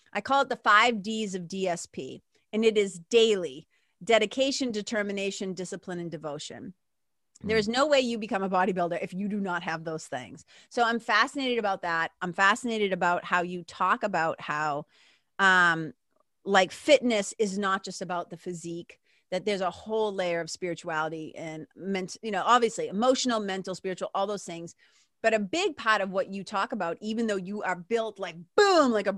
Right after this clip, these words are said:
Speaker 1: brick shit house, is that you, the spirituality piece is a really big part of it. So the sober piece is what I found fascinating. So when, when I was on your show, one of the things you were talking about, 'cause we were talking about my origin story,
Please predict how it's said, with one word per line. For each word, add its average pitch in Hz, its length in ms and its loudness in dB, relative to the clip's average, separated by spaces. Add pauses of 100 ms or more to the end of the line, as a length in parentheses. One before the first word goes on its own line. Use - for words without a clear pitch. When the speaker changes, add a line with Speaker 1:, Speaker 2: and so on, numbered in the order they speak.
(160)
Speaker 1:
brick 202 300 -2
shit 220 180 -2
house, 190 260 0 (340)
is 214 140 0
that 214 220 4
you, 220 220 -2 (800)
the 202 240 6
spirituality 220 560 0
piece 202 220 -12
is 175 80 -16
a 185 60 -10
really 180 220 -10
big 165 220 -12 (120)
part 240 280 -2
of 156 80 -10
it. 120 120 -10 (180)
So 247 120 0
the 233 120 0
sober 339 480 4
piece 226 300 -6
is 196 120 -8
what 185 140 -4
I 185 80 -4
found 165 300 -8
fascinating. 143 640 -10
So 170 380 -4 (400)
when, 208 180 0
when 220 340 4
I 262 220 8
was 381 180 2
on 254 240 6
your 214 120 4
show, 247 540 8
one 208 240 2
of 320 60 -2
the 277 100 2
things 226 320 -2
you 202 100 -4
were 185 120 2
talking 226 460 2
about, 175 260 -2
'cause 185 160 -8
we 208 100 -6
were 214 100 -4
talking 185 300 -4
about 170 240 -4
my 175 220 2
origin 220 420 -2
story, 220 540 -2